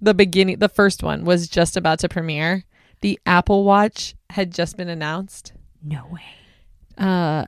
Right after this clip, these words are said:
Speaker 1: and LeBron James had just returned to the Cavaliers, which is, it's a long time ago.
Speaker 2: That was a long time
Speaker 1: And then
Speaker 2: ago.
Speaker 1: also, I saw this thing that, this tweet about what has happened between the last time,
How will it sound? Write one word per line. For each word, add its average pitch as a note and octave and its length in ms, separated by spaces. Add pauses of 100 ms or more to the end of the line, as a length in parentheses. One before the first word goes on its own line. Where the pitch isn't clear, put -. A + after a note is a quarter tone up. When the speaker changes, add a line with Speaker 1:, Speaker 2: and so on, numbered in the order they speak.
(120)
Speaker 1:
and F#3+ 200
LeBron F#3 360
James F3 360
had F3 320 (320)
just F3 240
returned E3+ 380
to - 100
the E3 100
Cavaliers, - 760 (760)
which G3 200
is, F3+ 460 (720)
it's - 100
a G#3 60
long A3+ 160
time D4+ 180
ago. - 160 (180)
Speaker 2:
That G#3+ 160
was A#3 160
a F#4 60
long G3 200
time G#3 100
Speaker 1:
And A3 100
then G#3+ 140
Speaker 2:
ago. F3+ 100
Speaker 1:
also, G3 880 (460)
I F3+ 120
saw F#3 260
this E3+ 200
thing E3+ 440
that, E3+ 320 (680)
this - 300
tweet E3+ 540
about F3 500 (580)
what F#3+ 200
has F3+ 140
happened F3 420
between E3+ 720
the E3+ 140
last D#3+ 280
time, E3 240